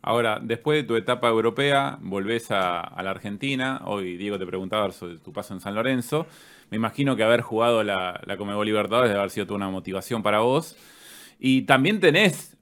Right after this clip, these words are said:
recuerdos de esa Libertadores. Hay una noche épica en aquel, la, en aquella llave frente a River.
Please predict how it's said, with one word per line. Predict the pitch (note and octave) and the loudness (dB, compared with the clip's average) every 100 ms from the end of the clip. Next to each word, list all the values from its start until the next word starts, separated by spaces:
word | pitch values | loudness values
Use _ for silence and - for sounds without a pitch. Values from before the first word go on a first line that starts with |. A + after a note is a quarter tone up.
| - | -8
recuerdos | A2+ B2 A#2 C3 A#2 G#2 | -4 -2 2 2 2 0
de | G2+ | -4
esa | G#2 G2+ G2 F#2 F2+ F2 | -4 -2 -2 -2 -4 -8
Libertadores. | F#2 G#2 G2 G2 G#2 D3 D3 A2 | -6 -4 -4 0 2 4 4 2
Hay | F#2+ G2+ | -2 -2
una | G2 | -4
noche | G#2 G#2+ G#2+ A2+ | -6 -4 -2 -2
épica | - A2 A2+ B2 | -2 -4 -2 -2
en | F#2+ | -4
aquel, | F#2 F#2+ | -6 -8
la, | F2 E2+ F2 F2+ F2+ | -6 -8 -8 -10 -10
en | |
aquella | F#2 G2 G2+ | -10 -8 -6
llave | - G#2+ | -2 -2
frente | G2 G2+ G#2+ | -2 -4 -2
a | |
River. | A2+ B2+ A#2+ C#3+ | 0 0 0 -2